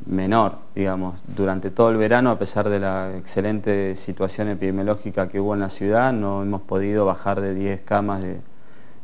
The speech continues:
de ocupación. Eh, se veía por ahí el, en, en algunos momentos del hospital con, con más casos, por ahí la clínica con menos en terapia y así como siempre, ¿no? Fue como rotando, pero la realidad es que no partimos hacia una nueva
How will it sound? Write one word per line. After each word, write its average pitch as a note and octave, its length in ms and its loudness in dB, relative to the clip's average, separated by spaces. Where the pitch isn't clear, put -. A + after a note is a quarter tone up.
de G2 100 2
ocupación. A#2+ 840 2
Eh, F2+ 460 -2
se F#2+ 220 0
veía G2+ 500 4
por G2 140 2
ahí G2 240 4
el, F#2+ 340 -2
en, F#2+ 300 -4
en F#2 100 -2
algunos G2 260 0
momentos G2+ 480 2
del F#2+ 120 0
hospital G2 560 2
con, F#2 320 -4
con F#2+ 180 -4
más F#2+ 160 -2
casos, A#2+ 720 2
por F#2 100 0
ahí F#2+ 80 2
la F#2+ 140 0
clínica G2 360 2
con F#2+ 180 0
menos G2+ 300 2
en F#2+ 100 -2
terapia A2+ 640 4
y G2 240 -2
así G2+ 420 -2
como F#2+ 240 -2
siempre, G2 400 0
¿no? G#2+ 100 0
Fue G#2 200 -2
como G2 220 0
rotando, A#2+ 800 2
pero F#2+ 220 4
la F#2+ 120 2
realidad G2 520 4
es A#2 100 0
que G2 160 0
no G2+ 180 2
partimos B2 880 2
hacia F#2 360 -4
una G2 220 -2
nueva G2 880 -2